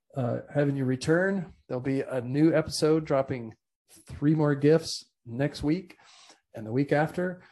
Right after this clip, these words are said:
And as we wrap up the year, you'll have twelve gifts that can carry you into twenty twenty-two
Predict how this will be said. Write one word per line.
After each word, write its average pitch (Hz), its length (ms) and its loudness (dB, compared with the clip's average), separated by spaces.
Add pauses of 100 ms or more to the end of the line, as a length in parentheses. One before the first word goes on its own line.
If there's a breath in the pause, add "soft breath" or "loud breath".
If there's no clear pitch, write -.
(260 soft breath)
And 120 140 -8
as 127 160 -6
we 123 80 -4
wrap 135 260 0
up 143 140 0
the 135 80 -6
year, 151 380 0 (100)
you'll 131 220 -2
have 117 280 -2 (240)
twelve 165 440 4
gifts 160 280 2
that 131 140 -4
can 131 140 -14
carry 147 320 4
you 131 260 6
into 160 240 2
twenty 151 260 -2
twenty-two 135 680 -2